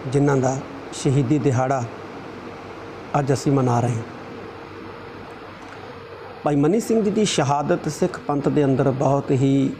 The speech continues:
ਲਾਸਾਨੀ ਤੇ ਮਹਾਨ ਸ਼ਹਾਦਤ ਹੈ। ਭਾਈ ਮਨੀ ਸਿੰਘ ਜੀ ਦੇ ਪੁੱਤਰਾਂ ਦੀ ਸ਼ਹਾਦਤ, ਪਰਿਵਾਰ ਦੇ ਜੀਆਂ ਦੀ ਸ਼ਹਾਦਤ,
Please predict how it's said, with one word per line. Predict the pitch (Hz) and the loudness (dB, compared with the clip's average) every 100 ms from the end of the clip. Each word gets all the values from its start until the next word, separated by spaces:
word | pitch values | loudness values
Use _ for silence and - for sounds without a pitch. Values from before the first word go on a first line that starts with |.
| - - - | -10 -10 0
ਲਾਸਾਨੀ | 147 143 - 135 143 143 131 202 - - | 2 2 2 2 4 4 2 -4 -8 0
ਤੇ | 147 | 4
ਮਹਾਨ | 139 120 135 143 | 4 4 2 2
ਸ਼ਹਾਦਤ | - 131 131 131 131 - | 2 2 2 2 0 0
ਹੈ। | - - - - - - - - - - - - - - - - - - - - - - - - - - - | -4 -10 -20 -20 -20 -20 -20 -20 -20 -20 -20 -20 -20 -20 -20 -20 -20 -20 -20 -20 -20 -20 -20 -20 -20 -20 -6
ਭਾਈ | - 151 | 0 2
ਮਨੀ | 156 214 | 4 4
ਸਿੰਘ | - 202 202 | 2 0 2
ਜੀ | 196 | 4
ਦੇ | 180 190 180 - - - - - - - - - - - | 4 4 2 -2 -12 -20 -20 -20 -20 -20 -20 -20 -20 -6
ਪੁੱਤਰਾਂ | 151 - 160 | -4 0 2
ਦੀ | 160 156 | 4 2
ਸ਼ਹਾਦਤ, | - 139 135 131 143 - - - - - - - - - - | 2 2 4 4 0 -2 -18 -20 -20 -20 -20 -20 -20 -20 -6
ਪਰਿਵਾਰ | - 135 139 139 | 0 4 4 4
ਦੇ | 131 | 2
ਜੀਆਂ | 123 135 139 | 2 4 4
ਦੀ | 139 | 4
ਸ਼ਹਾਦਤ, | 139 - 123 127 131 | 2 2 2 2 0